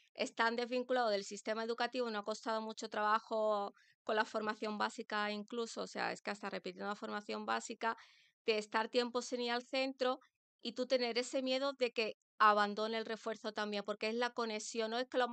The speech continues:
la forma que tú puedes tocarlo para que no se, no es que yo digo, es como que la, tú eres una raíz, una prolongación con el sistema educativo, ¿no? Es como esa obsesión de que si está aquí, voy a poder evitar, y lo ves aparecer por la puerta cuando ya ves que la hora y no ha aparecido,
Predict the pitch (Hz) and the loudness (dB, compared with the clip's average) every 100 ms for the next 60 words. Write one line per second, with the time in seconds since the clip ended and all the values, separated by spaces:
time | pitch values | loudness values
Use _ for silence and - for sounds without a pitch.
0 | 240 233 - 247 254 240 247 233 254 254 | 2 0 0 -2 0 -2 -2 2 4 4
1 | 277 - 247 226 233 254 277 349 466 - | 0 0 0 4 8 8 8 0 0 -4
2 | - _ _ _ - 247 233 233 233 240 | -20 _ _ _ 2 6 6 4 -2 -2
3 | 254 254 262 - 254 226 220 - 262 240 | 0 0 2 4 6 6 2 2 0 2
4 | 220 - 214 240 - _ _ - 277 320 | -2 0 4 4 2 _ _ -4 -2 -2
5 | - 262 269 - 269 262 254 254 269 302 | 2 4 4 2 2 2 4 6 6 4
6 | 269 262 247 247 254 285 285 262 247 - | 0 2 0 2 -2 -2 -2 0 0 -4
7 | 226 247 254 254 269 349 311 247 294 - | -4 -2 0 0 0 -2 0 0 0 -2
8 | 240 - 262 262 262 254 254 247 269 247 | -2 0 0 0 -2 -4 -2 -2 0 -2
9 | 233 190 - - - - 226 214 - 285 | 0 -2 -2 -20 -12 2 2 2 6 6
10 | 285 330 453 - _ - 226 247 240 247 | 6 0 0 -4 _ 0 8 8 8 4
11 | 240 240 240 - 190 - - 214 202 220 | 4 2 0 6 6 6 -2 0 2 0
12 | 285 254 240 247 240 240 233 214 190 185 | -4 -6 -6 -6 -6 -2 -2 -2 -4 -4
13 | 185 185 190 214 262 220 180 - 196 190 | -6 -4 -4 -4 -2 0 0 -2 -6 -6
14 | 190 202 208 - 233 262 | -4 -6 -8 -10 -12 -12